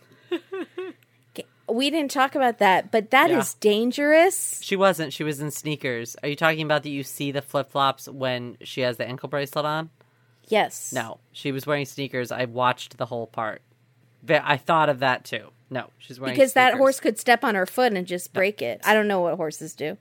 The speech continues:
Speaker 1: She was wearing the flip-flops solely to show off her manicure and ankle jewelry.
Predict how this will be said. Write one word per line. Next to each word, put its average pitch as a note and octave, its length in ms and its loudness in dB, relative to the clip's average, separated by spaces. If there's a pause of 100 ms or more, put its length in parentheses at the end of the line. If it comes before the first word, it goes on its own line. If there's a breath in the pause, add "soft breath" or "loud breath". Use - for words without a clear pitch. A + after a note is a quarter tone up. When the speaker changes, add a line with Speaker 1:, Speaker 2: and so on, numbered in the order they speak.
Speaker 1:
She E3 160 -2
was D#3 180 -2
wearing F#3 300 0
the G3 60 -4
flip-flops D#3 560 -2 (200)
solely F3+ 680 0
to E3 80 -6
show D#3 240 2
off D3 180 0
her D3 100 -6
manicure C3+ 560 -4
and B2 220 -4
ankle B2 260 -8
jewelry. A2+ 420 -12